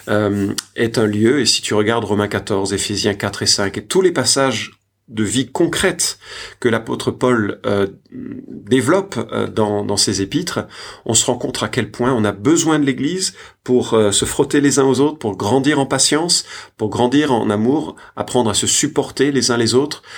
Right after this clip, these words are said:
à s'encourager les uns les autres et à grandir en Christ. Sans l'Église, avec ses difficultés, ben, je peux pas, euh, euh, expérimenter cette, euh,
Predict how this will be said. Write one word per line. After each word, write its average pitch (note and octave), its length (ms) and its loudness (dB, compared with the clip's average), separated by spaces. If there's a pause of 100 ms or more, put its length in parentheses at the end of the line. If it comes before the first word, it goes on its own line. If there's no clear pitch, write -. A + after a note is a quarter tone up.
(140)
à G#2+ 40 -12
s'encourager G2 680 0
les A2+ 220 0
uns G#2 60 2
les F#2+ 180 2
autres B2 260 -2 (300)
et - 80 -2
à - 20 0
grandir G#2 320 -2
en G2 60 -2
Christ. F#2+ 260 -2
Sans - 260 2
l'Église, B2+ 600 0 (300)
avec C3+ 240 0
ses D#3+ 120 2
difficultés, B2 680 -4 (200)
ben, A2 60 -6
je G#2+ 120 0
peux A2+ 180 -6
pas, G2 320 -2
euh, F#2+ 320 -2 (180)
euh, E2+ 340 -10 (100)
expérimenter G#2+ 720 0
cette, - 340 0
euh, G2 280 2